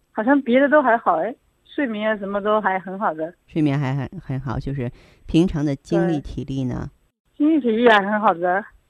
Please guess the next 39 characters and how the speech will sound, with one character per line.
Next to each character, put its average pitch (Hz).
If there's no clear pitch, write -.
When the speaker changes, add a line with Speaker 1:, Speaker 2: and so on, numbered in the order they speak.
Speaker 2:
精 180
力 165
体 143
力 139
很 127
好 -
啊。 143
Speaker 1:
啊。 220
Speaker 2:
就 196
是 160
月 160
经 156
不 135
正 139
常， 127
月 165
经 190
不 175
正 170
常 135
有 120
多 135
久 -
了？ 110
Speaker 1:
嗯， 240
我 220
呢 240
是 247
每 208
一 254
年 269
都 262
有 254
去 208
检 196
查， 196
去 233
年 254
三 269